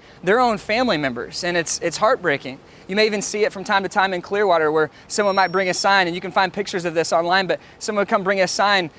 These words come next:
you know, to a, a mother saying, "Hey, your grandchild needs you." You know, they, they've, they've never met or they haven't seen him for many years because they've been trapped inside this religion,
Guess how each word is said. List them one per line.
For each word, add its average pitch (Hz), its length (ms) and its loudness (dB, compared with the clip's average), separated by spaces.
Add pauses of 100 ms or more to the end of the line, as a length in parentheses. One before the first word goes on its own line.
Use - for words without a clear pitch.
(160)
you 170 60 -10
know, 170 140 2
to 226 220 0
a, 180 180 4
a - 40 2
mother 196 280 2
saying, 180 280 -2
"Hey, 190 80 0
your 190 160 0
grandchild 185 840 2 (320)
needs 196 400 -2
you." 196 140 2
You 156 140 0
know, 180 160 4
they, 175 80 2
they've, 170 320 0
they've 175 140 0
never 196 220 2
met 185 280 2
or 160 40 0
they 160 60 2
haven't 185 140 2
seen 208 200 -8
him 190 60 -8
for 185 120 -10
many 185 180 -2
years 185 200 2
because 165 240 -4
they've 165 120 -2
been 165 100 -4
trapped 170 320 0
inside 160 240 0
this 156 180 -6
religion, 151 480 -2